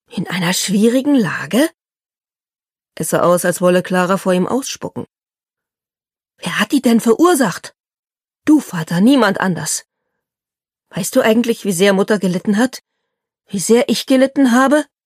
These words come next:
Weißt du, was dein Wegrennen mich gekostet hat? Eigentlich müsstest du immer noch deinen Vertrag erfüllen.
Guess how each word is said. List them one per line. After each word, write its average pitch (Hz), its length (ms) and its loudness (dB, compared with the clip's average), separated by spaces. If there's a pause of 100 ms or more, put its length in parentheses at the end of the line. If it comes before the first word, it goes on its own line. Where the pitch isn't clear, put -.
(1300)
Weißt 156 360 -2
du, 175 80 -4
was 180 180 -2
dein 196 240 2
Wegrennen 202 520 2
mich 202 140 0
gekostet 208 540 0
hat? 269 320 0 (840)
Eigentlich 208 340 2
müsstest 208 320 2
du 208 60 6
immer 208 200 4
noch 190 140 0
deinen 208 260 2
Vertrag 240 440 0
erfüllen. 247 460 0